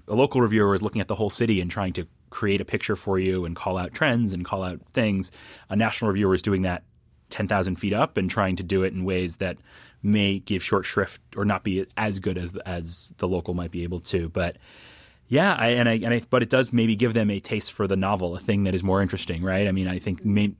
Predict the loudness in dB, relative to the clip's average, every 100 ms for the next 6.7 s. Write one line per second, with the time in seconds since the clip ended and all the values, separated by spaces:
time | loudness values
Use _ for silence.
0 | -6 -2 0 0 -2 -6 -8 -6 -6 0
1 | 2 4 2 0 0 0 0 -4 -6 -10
2 | -14 -16 -20 -12 -2 0 -2 -12 -12 -8
3 | -6 -8 -12 -20 _ _ -2 2 2 4
4 | 0 0 -2 -2 -2 -2 -4 -2 0 2
5 | 2 0 -2 -4 -4 -8 -10 _ -20 _
6 | _ -6 -2 0 0 -4